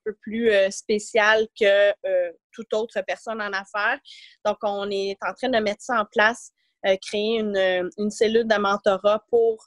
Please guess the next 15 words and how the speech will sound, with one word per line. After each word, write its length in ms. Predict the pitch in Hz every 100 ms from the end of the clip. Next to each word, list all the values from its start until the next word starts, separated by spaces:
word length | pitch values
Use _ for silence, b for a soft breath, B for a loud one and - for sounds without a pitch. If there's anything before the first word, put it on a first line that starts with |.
| _
les, 220 | 208 190 190
nos, 300 | 202 190 170 _
nos 180 | 208 196
mères 260 | 196 202 208
en 100 | 190
affaires, 320 | 180 196 262
finalement, 460 | - 240 190 196 254 - B B B 196
euh, 100 | 190
parce 180 | 202 -
qu'on 240 | 220 214
a 80 | 214
des 220 | 208 196
beaux, 340 | 190 214 262 254
euh, 500 | 196 185 175 175 165 165 185
des 200 | 185